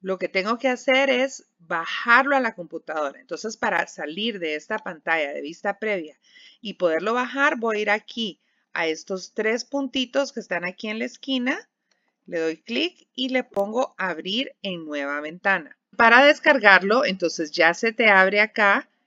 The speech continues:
en la esquina, la parte donde está tu nombre, ya sea aquí en los tres puntitos,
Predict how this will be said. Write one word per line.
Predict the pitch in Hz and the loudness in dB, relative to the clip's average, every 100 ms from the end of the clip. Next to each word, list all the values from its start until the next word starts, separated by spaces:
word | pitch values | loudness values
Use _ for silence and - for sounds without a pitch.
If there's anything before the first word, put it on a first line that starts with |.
| _ | _
en | 185 185 | -6 -4
la | 160 | -4
esquina, | 147 - 190 175 151 | -6 -10 -6 -6 -6
la | 143 | -10
parte | - 175 180 | 0 0 2
donde | 214 202 | -2 -2
está | 175 175 | -4 -4
tu | 208 | -2
nombre, | 220 214 233 320 - _ _ _ _ | -2 0 0 0 -2 _ _ _ _
ya | 226 214 | 0 0
sea | 220 226 185 | 2 4 4
aquí | 160 - 233 | 4 0 0
en | 262 | 2
los | 254 | 0
tres | - 226 247 | 0 -2 0
puntitos, | 269 262 277 277 359 480 - - | -2 0 0 0 0 -2 -4 -12